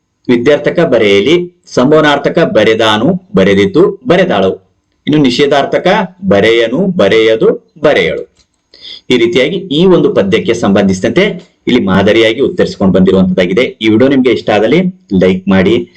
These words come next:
ನೀವು ಇನ್ನು ಫಸ್ಟ್ ಟೈಮ್ ಚಾನೆಲ್ಗೆ ಭೇಟಿ ಕೊಟ್ಟಿದ್ದೆ ಆದಲ್ಲಿ ಸಬ್ಸ್ಕ್ರೈಬ್ ಮಾಡಿ. ಈ ತರ ಒಂದು ವಿಡಿಯೋಗಳನ್ನು ವೀಕ್ಷಿಸುವುದಕ್ಕಾಗಿ ಒಂದು ಡಿಸ್ಕ್ರಿಪ್ಷನ್ ಬಾಕ್ಸ್ ನಲ್ಲಿ ಮತ್ತು ಈ ವಿಡಿಯೋದ ಕೊನೆಯಲ್ಲಿ ಪ್ಲೇ ಲಿಸ್ಟ್ ಇರ್ತದೆ.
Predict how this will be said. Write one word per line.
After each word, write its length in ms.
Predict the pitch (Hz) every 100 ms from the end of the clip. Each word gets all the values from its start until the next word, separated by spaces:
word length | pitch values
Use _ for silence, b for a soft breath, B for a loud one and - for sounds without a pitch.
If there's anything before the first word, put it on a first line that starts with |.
| B B
ನೀವು 120 | 120
ಇನ್ನು 120 | 135 156
ಫಸ್ಟ್ 200 | 151 -
ಟೈಮ್ 160 | 170
ಚಾನೆಲ್ಗೆ 320 | 143 123 117
ಭೇಟಿ 200 | 110 104
ಕೊಟ್ಟಿದ್ದೆ 320 | 101 101 101 101
ಆದಲ್ಲಿ 260 | 107 143 170 - -
ಸಬ್ಸ್ಕ್ರೈಬ್ 500 | 90 - - 92 90
ಮಾಡಿ. 260 | 92 90 120 123 B B B -
ಈ 80 | 120
ತರ 140 | 143
ಒಂದು 220 | 139 127 120
ವಿಡಿಯೋಗಳನ್ನು 460 | 110 113 107 107
ವೀಕ್ಷಿಸುವುದಕ್ಕಾಗಿ 840 | 98 95 92 98 95 92 98 120 180 180 B B B _ _ _
ಒಂದು 140 | 110 98 90
ಡಿಸ್ಕ್ರಿಪ್ಷನ್ 560 | 85 - - 95 98 98
ಬಾಕ್ಸ್ 220 | 92 -
ನಲ್ಲಿ 140 | 101
ಮತ್ತು 200 | 101 92
ಈ 80 | 87
ವಿಡಿಯೋದ 320 | 85 82 95 92
ಕೊನೆಯಲ್ಲಿ 320 | 90 95 95
ಪ್ಲೇ 180 | - 85
ಲಿಸ್ಟ್ 240 | 85 -
ಇರ್ತದೆ. 300 | 87 90 113